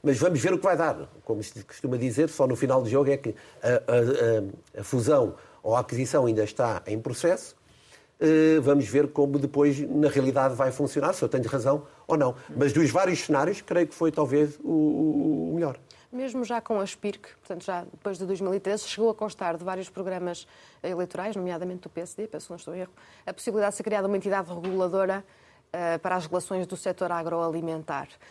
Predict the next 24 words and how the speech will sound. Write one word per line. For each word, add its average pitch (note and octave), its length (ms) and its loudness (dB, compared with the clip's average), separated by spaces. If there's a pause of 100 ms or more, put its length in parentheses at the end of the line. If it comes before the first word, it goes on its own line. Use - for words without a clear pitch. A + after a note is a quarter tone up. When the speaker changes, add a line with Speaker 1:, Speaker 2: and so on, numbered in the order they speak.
(360)
Speaker 2:
Eh, F3 220 -2
lembro-me G#3 400 2
que G#3+ 80 -4
a G#3 40 -2
Centro G#3+ 320 -2
Marcos G#3+ 260 -4
chegou G#3 200 -2
a G#3 60 -2
falar G3+ 400 2
do F#3 240 -2
alargamento F#3 520 0
eventual F3 380 -4
ao F#3 100 2
resto - 560 -4 (140)
do, D#3+ 320 -10 (100)
dos D#3+ 200 -14
bens F3+ 260 -4
de - 60 -20
consumo, A3 440 -2
não G3 120 0
é? F#3+ 40 -4
Ao F#3+ 80 -4
grande F#3 320 -2
consumo. A#3+ 560 -2